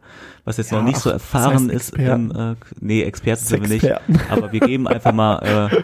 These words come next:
Speaker 2: <laughs>
Speaker 1: unsere, äh, Meinung dazu. Ja, Sexperten,
Speaker 2: Ja.
Speaker 1: witzig.
Speaker 2: Ja, toll.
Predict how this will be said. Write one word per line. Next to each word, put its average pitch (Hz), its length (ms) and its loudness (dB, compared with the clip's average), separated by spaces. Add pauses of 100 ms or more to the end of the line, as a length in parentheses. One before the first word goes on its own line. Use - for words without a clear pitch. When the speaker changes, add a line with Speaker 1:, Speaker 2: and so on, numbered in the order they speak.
(120)
Speaker 2:
<laughs> - 120 -12
Speaker 1:
unsere, 110 680 2 (180)
äh, 101 200 -4
Meinung 104 340 -2
dazu. 95 440 -6 (280)
Ja, 92 160 -8
Sexperten, 95 720 -6
Speaker 2:
Ja. 104 80 -2
Speaker 1:
witzig. 120 400 -6 (320)
Speaker 2:
Ja, 139 320 2 (140)
toll. 143 340 2